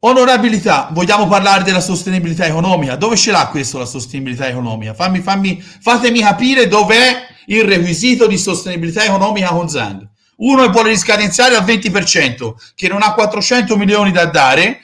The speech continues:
a, ad Octri-, uno che deve tirare fuori altri duecento milioni per continuare tra patrimonio netto e bilancio segnava meno trenta, mi dici dov'è la sostenibilità economica?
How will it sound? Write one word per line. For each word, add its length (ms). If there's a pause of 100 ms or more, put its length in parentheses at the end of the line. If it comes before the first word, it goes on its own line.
(320)
a, 220
ad 180
Octri-, 380
uno 240
che 140
deve 340
tirare 280
fuori 300
altri 240
duecento 400
milioni 320
per 140
continuare 640
tra 160
patrimonio 500
netto 600 (240)
e 220
bilancio 420
segnava 440
meno 220
trenta, 580 (120)
mi 120
dici 300
dov'è 260
la 100
sostenibilità 680
economica? 560